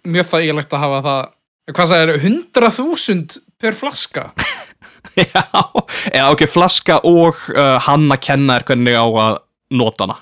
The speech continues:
Speaker 1: <laughs> Ok, þannig að þetta er gjöf en ekki gjald.
Speaker 2: Já. En þú veist, eftir þetta þá, þú veist, Chizuo, hann er farin að búa til smá svona nafn fyrir sig í þessum heimi, þú veist, heimi svona kuklara og jóga og,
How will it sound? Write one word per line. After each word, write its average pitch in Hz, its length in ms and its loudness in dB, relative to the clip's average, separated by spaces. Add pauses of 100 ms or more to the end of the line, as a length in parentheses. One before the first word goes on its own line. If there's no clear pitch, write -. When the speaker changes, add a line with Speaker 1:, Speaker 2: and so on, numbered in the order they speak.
(300)
Speaker 1:
<laughs> 175 360 -2 (420)
Ok, 151 180 -2
þannig 135 380 0
að 147 120 0
þetta 156 160 0
er - 100 -6
gjöf 185 200 2
en 170 80 0
ekki 165 140 -4
gjald. 135 300 -8 (1000)
Speaker 2:
Já. 165 120 0 (1300)
En 127 240 0
þú 139 80 2
veist, 147 240 2
eftir 175 260 2
þetta 180 280 2
þá, 139 100 2 (460)
þú 147 80 0
veist, - 160 -2
Chizuo, 156 340 4
hann 151 180 4
er - 60 -2
farin 165 320 4
að 156 80 4 (540)
búa 180 260 4
til 190 160 4
smá 185 160 4
svona 170 180 4
nafn 160 280 0
fyrir 131 200 4
sig 107 240 0
í 139 160 0 (300)
þessum 127 340 -2
heimi, 123 540 2
þú - 160 -6
veist, 113 240 -2
heimi 117 340 2
svona 110 200 0 (180)
kuklara 104 640 2
og 101 160 2
jóga 107 480 2 (140)
og, 101 200 0